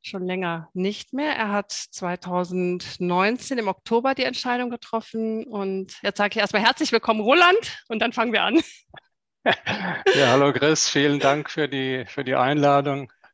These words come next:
Speaker 2: Freue
Speaker 1: Ja,
Speaker 2: mich
Speaker 1: ich
Speaker 2: sehr.
Speaker 1: würd einfach mal, ja, wie fangen wir an? Fang einfach mal mit der Geschichte auch so ein bisschen an, wie du,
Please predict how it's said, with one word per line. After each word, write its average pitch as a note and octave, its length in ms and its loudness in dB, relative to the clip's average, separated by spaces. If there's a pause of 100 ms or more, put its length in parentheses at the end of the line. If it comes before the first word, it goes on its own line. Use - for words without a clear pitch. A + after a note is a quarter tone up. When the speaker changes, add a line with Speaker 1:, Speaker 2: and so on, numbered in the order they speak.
(360)
Speaker 2:
Freue C3 200 4
Speaker 1:
Ja, C3 60 0
Speaker 2:
mich B2+ 100 0
Speaker 1:
ich - 60 0
Speaker 2:
sehr. D#3+ 340 4 (840)
Speaker 1:
würd A#3+ 320 0
einfach D#4 240 4
mal, B3+ 360 6 (600)
ja, G#3+ 200 0
wie G3 100 -2
fangen A#3+ 220 -2
wir A3+ 100 0
an? F#3+ 180 0
Fang G#3+ 240 -6
einfach A3 280 -4
mal A3 420 -2 (920)
mit G#3 180 -8
der G3 100 -2
Geschichte B3 480 -4
auch B3 80 -6
so A#3+ 120 -8
ein A3 60 -6
bisschen A3 280 -8
an, G3+ 200 -4
wie G3 160 -6
du, F#3+ 560 -4